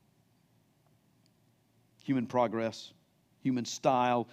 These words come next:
human trend, human history, it's all like the grass.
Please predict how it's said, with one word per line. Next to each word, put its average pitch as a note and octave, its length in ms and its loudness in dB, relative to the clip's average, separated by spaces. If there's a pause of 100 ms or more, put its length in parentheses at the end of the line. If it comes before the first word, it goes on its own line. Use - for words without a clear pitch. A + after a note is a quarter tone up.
human D3+ 320 -2
trend, D3 460 4
human E3 320 0
history, E3+ 680 4 (1800)
it's - 140 -10
all B2+ 140 -2
like A#2 160 -6
the - 60 -16
grass. - 680 -14